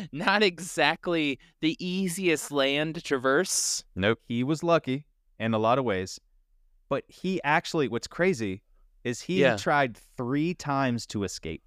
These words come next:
Speaker 2: He was caught twice and brought back to the colony. They
Speaker 1: Fuck.
Speaker 2: put out rewards for this guy. Wolfgang Knisse is his name. He was a young German boy.
Speaker 1: Dope name.
Speaker 2: And he escaped. Yep.
Speaker 1: Yeah.
Speaker 2: He was one, the first time he was caught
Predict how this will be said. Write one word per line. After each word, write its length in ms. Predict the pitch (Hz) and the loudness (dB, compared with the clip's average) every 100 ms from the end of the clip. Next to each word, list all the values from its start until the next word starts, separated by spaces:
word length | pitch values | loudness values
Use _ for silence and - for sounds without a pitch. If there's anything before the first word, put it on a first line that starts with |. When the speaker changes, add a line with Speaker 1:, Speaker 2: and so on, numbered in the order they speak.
| _ | _
Speaker 2:
He 100 | 110 | 0
was 160 | 95 - | 0 -2
caught 320 | - 131 - | 4 4 2
twice 540 | - 95 78 - - _ _ _ _ - | 0 -2 -2 -12 -16 _ _ _ _ -8
and 100 | 104 | 0
brought 200 | 104 98 | 2 4
back 180 | 98 98 | 2 2
to 60 | 107 | -2
the 60 | 95 | -2
colony. 420 | 104 87 78 64 - - 71 - - - | -2 -2 -4 -10 -16 -20 -20 -20 -10 0
They 100 | 143 | 0
Speaker 1:
Fuck. 80 | 254 | 2
Speaker 2:
put 180 | 196 | 4
out 220 | 180 160 143 | 4 4 2
rewards 800 | 143 131 117 139 160 147 - | 0 0 0 4 4 2 -2
for 200 | - 117 | -2 0
this 240 | 101 98 - | 2 0 -2
guy. 360 | 95 82 80 _ _ _ - | -4 -4 -8 _ _ _ -10
Wolfgang 600 | 110 139 - 160 151 147 - | 0 0 0 0 2 0 -4
Knisse 680 | - 123 131 147 - 95 - _ _ - | -4 -2 0 -2 -6 -8 -8 _ _ -6
is 180 | 110 - | -6 -2
his 160 | 107 | -2
name. 260 | 120 131 - | -2 -2 -6
He 100 | - | -6
was 220 | 110 110 110 | -4 -2 0
a 120 | 107 | 0
young 280 | 110 117 110 | 2 0 0
German 320 | 117 117 113 | -2 -2 -4
boy. 320 | 110 120 131 _ - | -2 -2 -4 _ 0
Speaker 1:
Dope 260 | 104 90 | 2 2
name. 160 | - 90 | -2 0
Speaker 2:
And 280 | 107 107 101 | 0 -2 -6
he 180 | - 117 | -4 -2
escaped. 460 | 117 202 165 _ _ _ _ | 0 0 0 _ _ _ _
Yep. 160 | 107 123 _ _ - - | -4 -4 _ _ -20 -6
Speaker 1:
Yeah. 240 | 101 92 120 | -2 -2 0
Speaker 2:
He 80 | |
was 300 | 143 143 117 - | -2 -2 -6 -16
one, 300 | - 113 123 | -8 -4 -2
the 80 | 110 | -2
first 260 | - 139 - | -2 -2 0
time 180 | 165 165 | -2 0
he 60 | |
was 140 | 160 - | -2 0
caught 340 | 185 156 101 | 2 4 2